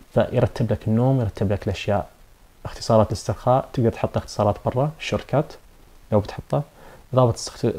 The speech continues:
اختصار كيف كنت استرخاء ولا الموسيقى وال-، م-، الأشخاص اللي يحبون الأشياء دي عندكم هنا تجلسون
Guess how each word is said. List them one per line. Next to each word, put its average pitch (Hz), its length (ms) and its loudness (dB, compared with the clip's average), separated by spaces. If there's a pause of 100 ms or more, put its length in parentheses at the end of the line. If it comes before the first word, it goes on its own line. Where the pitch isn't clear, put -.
(100)
اختصار - 560 0 (140)
كيف 110 240 -2 (120)
كنت 110 160 0
استرخاء 117 540 -2
ولا 120 160 0
الموسيقى 120 640 0
وال-، 123 120 -2 (840)
م-، 160 140 2 (260)
الأشخاص 165 380 10
اللي 135 140 8
يحبون 143 300 8
الأشياء 127 300 6
دي 131 240 6 (440)
عندكم 123 380 4
هنا 113 160 4
تجلسون 120 640 2